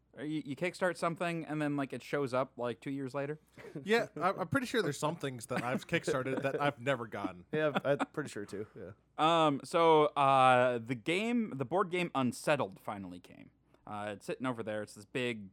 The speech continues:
Speaker 1: big box.
Speaker 2: Holy fuck, that's huge.
Speaker 1: Yes.
Speaker 2: I
Speaker 1: Um,
Speaker 2: thought it was, like, a computer part or something.
Speaker 1: Nope, nope. That is, that is a board game. It is nowhere near as complicated as it looks, and it's actually very,
Speaker 2: <laughs>
Speaker 1: very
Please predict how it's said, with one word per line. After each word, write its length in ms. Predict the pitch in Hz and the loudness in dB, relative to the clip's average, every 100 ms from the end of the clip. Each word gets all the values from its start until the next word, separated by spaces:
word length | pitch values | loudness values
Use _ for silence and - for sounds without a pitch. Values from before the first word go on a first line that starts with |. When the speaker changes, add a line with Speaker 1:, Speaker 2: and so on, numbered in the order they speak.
| - | -8
Speaker 1:
big 200 | 147 101 | -8 -6
box. 400 | 98 98 - - _ | -8 -10 -14 -20 _
Speaker 2:
Holy 340 | 175 220 147 98 | 6 8 6 0
fuck, 380 | - - 185 | -2 4 4
that's 220 | - 110 - | 4 -4 -2
huge. 240 | 143 113 - | -6 -6 -2
Speaker 1:
Yes. 320 | 139 - - | -2 -2 -2
Speaker 2:
I 340 | 139 147 151 143 | 6 10 10 10
Speaker 1:
Um, 60 | 135 | 8
Speaker 2:
thought 120 | 165 | 8
it 60 | |
was, 100 | 139 | 4
like, 160 | 127 117 | 0 0
a 80 | 110 | -2
computer 400 | 110 110 143 120 | -4 -4 -4 -4
part 220 | 110 110 | -4 -4
or 80 | 104 | -4
something. 240 | 117 98 | -6 2
Speaker 1:
Nope, 180 | 208 226 | 4 4
nope. 180 | 185 190 | 4 2
That 160 | 147 156 | 4 4
is, 160 | 160 135 | 4 2
that 140 | 147 | 0
is 80 | 135 | 0
a 60 | |
board 260 | 120 156 170 | 2 4 2
game. 260 | 175 170 170 - - | 0 -4 -6 -12 -4
It 220 | 139 147 | 0 0
is 440 | 139 135 127 113 120 | 2 0 0 -4 -4
nowhere 400 | 123 139 196 190 | 2 4 4 4
near 180 | 156 160 | 2 -2
as 80 | 127 | -2
complicated 640 | - 143 143 151 139 123 | -2 0 -2 -4 -4 -2
as 120 | 117 | -4
it 100 | 117 | -6
looks, 400 | - - 104 - - | -8 -6 -6 -8 -10
and 80 | 120 | -8
it's 120 | 117 | -4
actually 380 | 135 139 - 127 | -4 -4 -4 -4
very, 640 | 104 - 123 131 135 127 | -4 -2 -2 0 -2 -2
Speaker 2:
<laughs> 0 | |
Speaker 1:
very 440 | 113 123 113 107 | -2 -2 0 -2